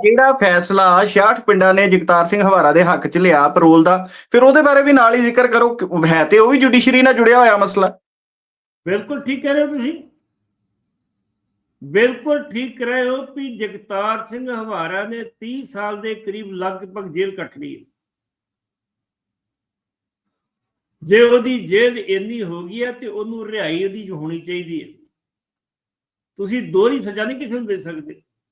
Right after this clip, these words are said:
Speaker 2: ਕਿ ਫਾਂਸੀ ਵੀ ਦੇ ਦਿਓ ਤੇ ਉਮਰ ਕੈਦ ਵੀ ਦੇ ਦਿਓ। ਬਲਵੰਤ ਸਿੰਘ ਰਾਜਵਾੜੇ ਨੂੰ ਕੀ ਹੋ ਰਿਹਾ? ਤੀਹ ਸਾਲ, ਬੱਤੀ ਸਾਲ ਦੀ ਸਜ਼ਾ ਹੋ ਗਈ ਉੱਥੇ ਅੰਦਰ,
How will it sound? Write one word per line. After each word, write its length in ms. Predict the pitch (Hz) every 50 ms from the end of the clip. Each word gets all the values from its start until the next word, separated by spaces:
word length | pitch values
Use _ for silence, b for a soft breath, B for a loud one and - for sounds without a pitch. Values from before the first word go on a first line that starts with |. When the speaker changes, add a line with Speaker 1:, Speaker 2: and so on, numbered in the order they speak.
| _ _ _ _ _ _ _ _ _ _ _ _ _ _ _ _ _ _ _ _ _ _ _ _ _ _ _ _ _ _ _ _ _ _ _ _ _ _ _ _ _ _ _ _ _ _ _ _ _ _ _ _ _ _ _ _ _
Speaker 2:
ਕਿ 100 | - 220
ਫਾਂਸੀ 440 | 190 - 160 170 170 151 - - 214
ਵੀ 100 | 233 240
ਦੇ 180 | 240 220 214 202
ਦਿਓ 140 | 220 220
ਤੇ 120 | 220 220 233
ਉਮਰ 300 | 220 202 196 196 202 190
ਕੈਦ 120 | 190 208
ਵੀ 80 | 208 208
ਦੇ 140 | 180 185 180
ਦਿਓ। 180 | 160 156 165 - _ _ _ _ _ _ _ _ _ _ _ _ _ _ _ _ _ _ _ _ _ _ _ _ _ _ _ _ _ _ _ _ _ _ _ _ _ _ _ _ _ _ _ _ _ _
ਬਲਵੰਤ 380 | 156 165 170 190 202 208 202 202
ਸਿੰਘ 160 | 233 240 233
ਰਾਜਵਾੜੇ 360 | 220 202 196 190 226 247 254
ਨੂੰ 140 | 262 277 233
ਕੀ 60 | 240
ਹੋ 100 | 294 285
ਰਿਹਾ? 140 | 240 220 208
ਤੀਹ 400 | 202 - _ _ - 247 285 302
ਸਾਲ, 260 | 269 196 214 240 247
ਬੱਤੀ 340 | 240 - 311 - _ - 233
ਸਾਲ 180 | 190 208 233 240
ਦੀ 120 | 240 233
ਸਜ਼ਾ 300 | 196 - 185 180 180 220
ਹੋ 120 | 214 180 151
ਗਈ 100 | 165 190
ਉੱਥੇ 260 | 190 190 190 190 185
ਅੰਦਰ, 200 | 160 156 156